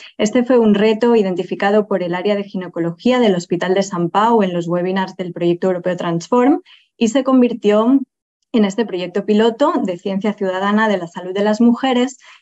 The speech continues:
en el que han participado también la Generalitat de Cataluña, el Hospital de San Pau, la Universidad de Barcelona y la agencia Aquas, así como nosotras Science for Change.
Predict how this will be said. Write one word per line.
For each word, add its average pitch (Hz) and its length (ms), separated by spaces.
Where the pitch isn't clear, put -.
en 220 120
el 226 120
que 214 80
han 208 80
participado 196 560
también 190 340
la 196 100
Generalitat 170 480
de 170 120
Cataluña, 254 840
el 170 140
Hospital 170 340
de 180 80
San 208 240
Pau, 202 400
la 180 120
Universidad 170 420
de 180 60
Barcelona 185 680
y 175 80
la 170 80
agencia 170 440
Aquas, 320 380
así 170 200
como 170 240
nosotras 175 480
Science 170 320
for 165 180
Change. - 420